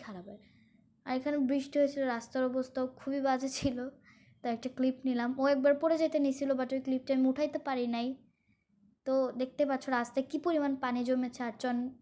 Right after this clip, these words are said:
অনেক কষ্ট ওই সাইড দিয়ে পার হইতেছে, আমরা ইজি ওয়েতে গেছি। তো তারপর আপু বলছে চলো একটু ফুচকা খেয়ে আসি। তো তারপর আমরা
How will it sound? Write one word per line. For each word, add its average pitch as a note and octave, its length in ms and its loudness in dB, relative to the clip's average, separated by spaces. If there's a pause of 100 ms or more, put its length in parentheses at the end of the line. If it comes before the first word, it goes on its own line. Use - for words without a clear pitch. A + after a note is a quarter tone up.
অনেক B3 220 -2
কষ্ট C4 280 -2
ওই B3+ 60 2
সাইড B3+ 220 -6
দিয়ে C4 160 -2
পার A#3 140 -2
হইতেছে, A3 420 -6
আমরা A3 140 -2 (120)
ইজি G#3+ 200 -4
ওয়েতে G#3+ 320 -4
গেছি। G3+ 260 -10 (760)
তো D4+ 60 -4 (100)
তারপর D4 320 6 (140)
আপু C#4 120 0 (100)
বলছে C#4+ 240 4 (140)
চলো C4 220 2
একটু C4 120 -8
ফুচকা C#4 440 -4
খেয়ে C#4 260 0
আসি। C4 220 -4 (240)
তো B3+ 140 -6
তারপর A#3+ 260 -2 (120)
আমরা A#3+ 160 0